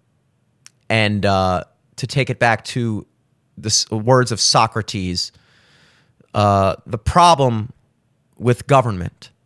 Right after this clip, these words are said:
uh, is that anyone who craves a position of power is the last person that should be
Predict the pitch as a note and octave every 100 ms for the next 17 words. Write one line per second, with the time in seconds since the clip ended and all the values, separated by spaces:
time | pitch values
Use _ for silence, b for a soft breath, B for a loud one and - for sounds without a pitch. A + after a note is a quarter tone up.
0 | _ _ _ _ _ _ _ _ _ _
1 | _ - G2+ F#2+ F#2 - - A#2 G#2+ -
2 | A2+ G#2+ - _ _ _ _ _ _ _
3 | _ _ _ - C3 D3 E3+ C#3 C#3 C3
4 | B2+ G#2+ _ _ - - C#3 B2+ A#2 A2
5 | _ _ - - D3 D#3 B2+ A2+ A2+ G#2+
6 | - A2+ A#2+ - G#2+ - B2+ A#2 G#2+ G2
7 | - b b b b b b _ _ -
8 | A#2 A2 B2+ B2+ C3 - - B2+ A#2 A2
9 | G#2+ G#2 - A2 - - G#2 E2+ A2 G2
10 | G#2+